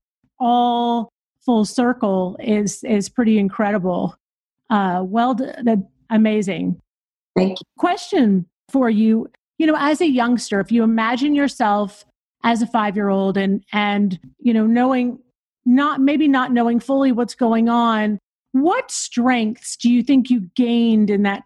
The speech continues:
Speaker 1: during that time as a youngster that you may have used in your medical career and then also, uh,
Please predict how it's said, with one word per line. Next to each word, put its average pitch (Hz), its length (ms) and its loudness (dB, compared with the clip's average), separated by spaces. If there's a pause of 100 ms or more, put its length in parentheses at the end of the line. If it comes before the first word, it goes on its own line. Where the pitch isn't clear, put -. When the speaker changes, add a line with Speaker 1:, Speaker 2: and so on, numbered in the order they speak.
Speaker 1:
during 240 320 2
that 202 200 -2
time 214 460 -2
as 196 140 -2
a 208 40 2
youngster 208 720 0 (320)
that 254 140 0
you 294 540 2 (100)
may 247 280 4
have 240 180 0
used 247 480 0
in 226 180 2
your 208 80 0
medical 208 380 0
career 302 600 0 (260)
and 233 180 2
then 226 120 -2
also, 220 720 0 (100)
uh, 208 360 0